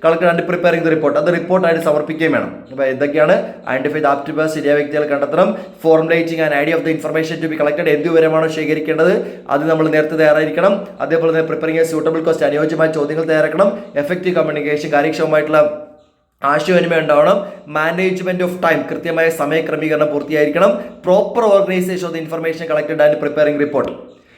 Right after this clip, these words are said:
ഇനി അതിനുശേഷം അടുത്ത പതിൽ തമ്മിലുള്ള വ്യത്യാസമാണ് ചോദിക്കുന്നത്, ഇന്റർവ്യൂവും ക്വസ്റ്റ്യനും തമ്മിലുള്ള വ്യത്യാസം.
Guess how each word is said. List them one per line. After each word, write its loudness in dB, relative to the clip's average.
ഇനി 0
അതിനുശേഷം 4
അടുത്ത 0
പതിൽ -2
തമ്മിലുള്ള 0
വ്യത്യാസമാണ് 0
ചോദിക്കുന്നത്, -4
ഇന്റർവ്യൂവും 0
ക്വസ്റ്റ്യനും -2
തമ്മിലുള്ള 0
വ്യത്യാസം. 0